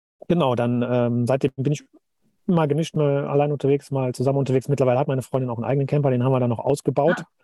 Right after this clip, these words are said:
Speaker 2: sehr gut.
Speaker 1: Genau. Und weil dieses Art, diese Art zu leben, diese, diese Freiheit,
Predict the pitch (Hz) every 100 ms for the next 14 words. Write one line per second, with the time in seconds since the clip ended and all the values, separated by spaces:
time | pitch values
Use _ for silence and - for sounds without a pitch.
0 | _ _ _ 170 165 151 _ _ _ _
1 | _ _ _ - - 127 117 113 - _
2 | - 123 120 120 120 131 135 120 123 120
3 | - 127 - - 127 123 127 - 123 123
4 | 135 131 120 117 117 120 - - 113 113
5 | 113 117 - 120 123 139 123 -